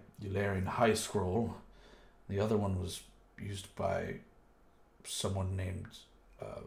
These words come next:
Valor. You ti-, talk to either one of them, see if there's something that, uh, correlates the two.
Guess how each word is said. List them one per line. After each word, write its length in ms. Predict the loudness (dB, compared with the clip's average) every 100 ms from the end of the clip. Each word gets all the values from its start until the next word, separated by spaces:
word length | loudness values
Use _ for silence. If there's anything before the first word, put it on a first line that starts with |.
| -12
Valor. 500 | 2 4 4 2 -6 -12 -18 -20 -20 -20 -20 -20 -20 -20 -20 -20 -20 -20 -20 -20 -20 -20 -20 -20 -20 -20 -20 -20 -20 -14 -8
You 60 | 0
ti-, 220 | 2 2 -2 0
talk 260 | 2 2
to 80 | 2
either 200 | 2 2
one 180 | -2 -4
of 120 | -4
them, 220 | -4 -4
see 200 | -4 -4
if 180 | -6 -6
there's 200 | -6 -4
something 400 | -4 -4 -6 -6
that, 240 | -8 -8 -14 -18 -20 -20 -20 -20 -20 -20 -20 -8
uh, 240 | -6 -4 -8 -14 -20 -20 -20 -20 -20 -20 -20 -20 -20 -20 -20 _ -20 -20 _ -20 -8
correlates 580 | 4 6 6 2 -6 -8
the 100 | -8
two. 380 | -8 -8 -10